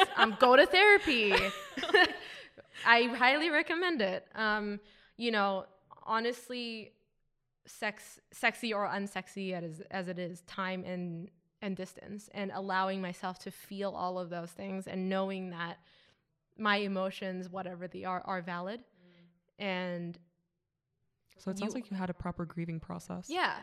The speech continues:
Speaker 2: it really
Speaker 1: Yeah.
Speaker 2: is. It really is grieving. Um, you know, the company is still operational.
Speaker 1: Mm.
Speaker 2: One, we h-, essentially handed the reins back to our C E O,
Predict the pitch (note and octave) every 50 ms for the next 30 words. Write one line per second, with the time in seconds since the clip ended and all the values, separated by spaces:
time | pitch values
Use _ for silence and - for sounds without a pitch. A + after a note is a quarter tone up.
0 | - - C#4+ A3+ A#3+ D4 F4 F#4 F#4+ D#4 A3 B3 C4 C4+ B3 G#3+ - - - C4+
1 | A3 G#3+ C4+ D4 D4+ C#4 C4 B3+ G#3 - - - A3 G#3 F3+ F#3+ F#3 F#3 F#3 F3+
2 | F3+ F3+ F3+ - - - F#3 F#3 F3+ F3+ F3+ F3 E3+ E3+ F3 E3+ E3+ F3 G3 -
3 | _ _ _ _ _ _ _ - G#3+ G#3 G3 F3+ E3+ E3+ E3 E3 D#3+ E3 E3+ -
4 | _ - G#3+ G3 - A3+ A#3 A3 - B3 A#3+ A3+ G#3 G3+ - - G#3+ G3+ F#3+ F#3+
5 | F#3+ F#3 F#3 F3 - - _ _ _ _ _ _ _ - G3 F#3 - - F3+ F3
6 | F3 - G3 F#3+ G3 G#3+ C#4 - _ _ - G#3 G3 F#3+ F#3 F#3+ A3 - _ _
7 | _ - G3 F#3+ G3 G3 F#3 - _ _ - F#3+ G3+ G3+ G3+ F3+ - - - -
8 | G#3 G3+ - G#3+ G3+ G3+ - G#3 G3 F#3 E3+ F#3 F#3+ F#3+ F#3+ F#3 F#3 F#3 F3+ F#3+
9 | F#3 F#3 F#3 F#3 - - G3 F#3+ F#3 F3+ - - _ - - - G#3 G3 F#3 F#3
10 | F#3 F3+ F3 - - - _ _ _ _ _ - F#3+ F3+ - - G3 F#3+ F#3 F3+
11 | F#3+ G#3+ A#3 A#3+ B3 C4